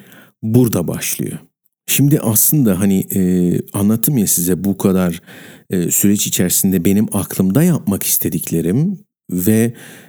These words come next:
benim aslında, e, yapabilitemi yönlendirecek kısım. Şimdi karşınıza sürekli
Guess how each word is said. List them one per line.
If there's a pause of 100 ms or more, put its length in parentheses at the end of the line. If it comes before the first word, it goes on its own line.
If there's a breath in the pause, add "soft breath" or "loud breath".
(120 loud breath)
benim
aslında, (140)
e,
yapabilitemi
yönlendirecek
kısım. (600 loud breath)
Şimdi
karşınıza (260)
sürekli